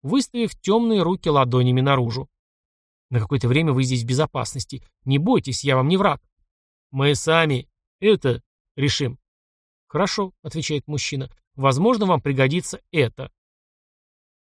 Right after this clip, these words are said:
Он кладет сумку на стол. Диада ее изучает, находит припасы. Пайки, лекарства, деньги, инструменты. Все с клеймом крылатого ока. Она хмурится.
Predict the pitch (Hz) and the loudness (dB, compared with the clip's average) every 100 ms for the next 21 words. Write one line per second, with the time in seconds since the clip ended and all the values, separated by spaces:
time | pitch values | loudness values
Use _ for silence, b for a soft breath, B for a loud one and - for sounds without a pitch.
0 | _ _ 214 254 226 175 208 - - 143 | _ _ 0 2 2 2 0 -2 -4 -4
1 | - 135 147 - 127 - _ _ _ _ | 0 0 0 -4 -10 -12 _ _ _ _
2 | _ _ - 123 147 135 127 131 131 127 | _ _ -6 0 2 2 0 0 2 2
3 | 120 123 - 175 185 - 127 - 139 127 | 0 -2 -2 -2 -2 -4 -8 -2 -2 -2
4 | 135 147 - 135 - 143 143 _ _ _ | -4 -4 -4 -6 -6 -12 -18 _ _ _
5 | _ - 269 208 185 175 160 - 147 147 | _ 0 0 0 -2 0 0 0 2 2
6 | - 139 131 156 170 139 143 - 160 143 | -2 -6 -4 0 0 0 -4 -2 0 2
7 | 135 123 127 117 277 302 - 143 127 127 | 2 -2 -6 -8 -4 -6 -2 0 2 2
8 | 147 - 131 123 117 143 160 117 - 139 | 0 0 2 2 0 -2 -2 -2 -8 -14
9 | _ _ _ _ _ _ _ _ _ _ | _ _ _ _ _ _ _ _ _ _
10 | - 139 131 - 139 120 - 135 | -2 0 0 2 0 0 -4 -12